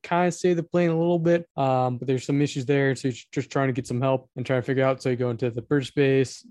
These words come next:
uh, and maybe some of the other people have bases down there 'cause Antarctica is supposed to be kinda neutral territory.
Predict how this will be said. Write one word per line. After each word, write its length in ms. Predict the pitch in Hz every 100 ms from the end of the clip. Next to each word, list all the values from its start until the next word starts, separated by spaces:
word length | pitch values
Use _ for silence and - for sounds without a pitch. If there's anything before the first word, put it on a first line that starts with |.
| -
uh, 300 | - - - - - -
and 460 | 120 117 117 117 113
maybe 300 | 131 123 120 -
some 140 | 147
of 60 | 135
the 60 | 135
other 140 | - _
people 180 | 156 139
have 220 | 139 113 -
bases 240 | 139 143
down 180 | 143 135
there 160 | 135 127
'cause 240 | - 117 - _ 135
Antarctica 360 | 123 120 117
is 60 | 113
supposed 220 | 127 117
to 60 | 127
be 240 | 120 117 -
kinda 160 | 127 117
neutral 260 | 127 185
territory. 480 | 190 208 226 226